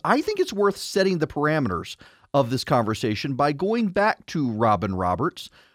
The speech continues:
w-, on A B C News. If you will recall, Robin Roberts, who is the Good Morning America host, interviewed Smollett and gave him the opportunity to essentially, uh, set the story in his favor, where sh-, she allowed him to claim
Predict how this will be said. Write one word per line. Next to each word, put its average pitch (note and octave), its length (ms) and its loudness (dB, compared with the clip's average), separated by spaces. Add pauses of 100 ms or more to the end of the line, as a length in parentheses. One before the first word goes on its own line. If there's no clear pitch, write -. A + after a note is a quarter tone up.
(100)
w-, - 240 -6
on F3+ 320 4
A C#3 140 2
B A#2 160 0
C A2+ 220 -4
News. A#2+ 260 -2
If E3 180 -2
you F3 80 -4
will G#3 140 0
recall, C#3 400 0
Robin D3+ 460 2
Roberts, B2 400 2
who C3+ 100 -2
is B2 140 -2
the B2 340 -2
Good D#3+ 180 0
Morning E3+ 220 0
America A#2+ 480 2
host, G2 560 -2 (540)
interviewed F3+ 600 2
Smollett A2 640 0
and C#3 260 0
gave F#3+ 380 0
him F#3+ 320 0
the D#3+ 160 0
opportunity C3+ 720 0
to C#3 320 -2
essentially, C#3 1120 -2
uh, C3 300 2
set - 360 -2 (140)
the C#3+ 100 -4
story D3 800 -2 (460)
in G#3 160 2
his F3 400 0
favor, E3 540 -4
where C#3+ 360 2
sh-, - 300 -6
she F#3+ 360 -4
allowed D3+ 580 4
him B2 300 2
to B2+ 140 -8
claim A2+ 560 -2